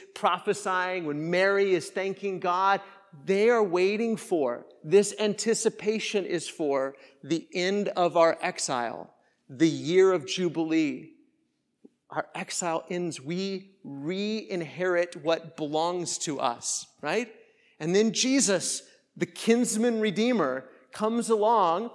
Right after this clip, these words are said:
and he promises the meek will inherit what? The earth. That's what Jesus says. And so we have to understand this language of inheritance. Now,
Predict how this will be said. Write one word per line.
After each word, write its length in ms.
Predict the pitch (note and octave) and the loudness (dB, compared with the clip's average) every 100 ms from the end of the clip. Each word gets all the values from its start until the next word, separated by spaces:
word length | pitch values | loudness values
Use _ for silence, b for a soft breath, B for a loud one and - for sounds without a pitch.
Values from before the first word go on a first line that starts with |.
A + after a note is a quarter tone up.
| - - | -12 -4
and 140 | G3 | -2
he 280 | G#3 A3+ B3+ | -2 -4 -6
promises 1040 | - A3+ A3 C4+ C4 - G#3+ A#3+ A#3 - - _ _ _ _ | -6 -4 -2 0 0 0 0 0 -4 -8 -14 _ _ _ _
the 200 | D#3 C#3+ | -6 0
meek 680 | F#3+ F#3 A3+ C#4 G#3+ - - _ _ | 0 2 2 2 0 -10 -18 _ _
will 720 | D#3+ E3+ B3 C4 E3 F#3+ G#3+ - - _ - | -10 0 4 6 4 0 -4 -14 -20 _ -6
inherit 720 | F#3+ F3 G3+ A#3 G3 F#3 - - _ _ _ _ _ _ _ _ _ | -6 -6 -4 -2 -2 -4 -10 -20 _ _ _ _ _ _ _ _ _
what? 200 | A3+ D3+ - _ _ _ _ _ _ _ | -10 -10 -16 _ _ _ _ _ _ _
The 180 | F3 A#3+ | -4 -2
earth. 300 | D4+ F4 F#3 - _ | 0 -2 -6 -16 _
That's 160 | G3 A#3 | -8 -6
what 120 | A3+ | -4
Jesus 420 | A#3+ A#3+ C4 - | -4 -2 -4 -2
says. 360 | F4 F#4+ C#4 - B B | 0 0 -4 -12 B B
And 100 | A#3 | 2
so 120 | D4+ | 2
we 200 | A#3+ C4+ | 2 2
have 320 | D4 A#3+ C#4 D4 | 2 0 -2 -2
to 180 | C4 | -4
understand 600 | B3+ B3 B3 - B3 A#3+ G#3 | -4 -2 -2 -2 -2 -2 0
this 260 | A3 - | -2 0
language 640 | G3 G#3 B3 A3 G#3 G3+ | 0 0 0 6 6 6
of 320 | - F#3 G3 G3+ | 4 2 2 0
inheritance. 640 | F#3+ G#3+ A#3 A3 D3+ G#3+ | -2 2 2 2 -2 2
Now, 160 | G#3+ | 2